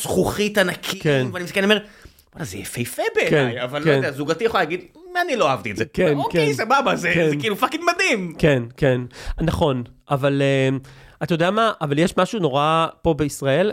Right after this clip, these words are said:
Speaker 2: שנורא נורא מתביישים לדבר על יופי. זה נראה משהו נורא מזלזל. יש לי חברה מאוד טובה שמתעסקת בזה, והרבה הרבה, יש לה פודקאסט וכל מיני דברים כאלה, אבל היא מדברת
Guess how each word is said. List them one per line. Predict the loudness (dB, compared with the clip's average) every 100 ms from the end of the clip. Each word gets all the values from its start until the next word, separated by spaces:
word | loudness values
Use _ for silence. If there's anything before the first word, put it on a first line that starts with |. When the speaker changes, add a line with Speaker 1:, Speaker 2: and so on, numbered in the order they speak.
| -4
Speaker 2:
שנורא | -2 0 2 2
נורא | 2
מתביישים | 0 0 -2 0 -2
לדבר | 0 0
על | 2
יופי. | 0 -2 -4 -6 _ _ _ _ _
זה | -2
נראה | 0 2 2
משהו | 2 -2 0
נורא | 2 2
מזלזל. | 0 0 0 2 0 0 -2 -8 _ _ _ _ -8
יש | -4 0
לי | 2
חברה | 0 -2 2 2
מאוד | 2
טובה | 0 0 0
שמתעסקת | 0 -4 0 2 2
בזה, | -2 -2 0 2 0 -2
והרבה | -6 -2 -2 0 0
הרבה, | 0 0 0
יש | 0 -2
לה | -2
פודקאסט | -2 0 0 0
וכל | 0
מיני | 2
דברים | 2 0
כאלה, | 2
אבל | 2
היא | 2
מדברת | 0 0 2 0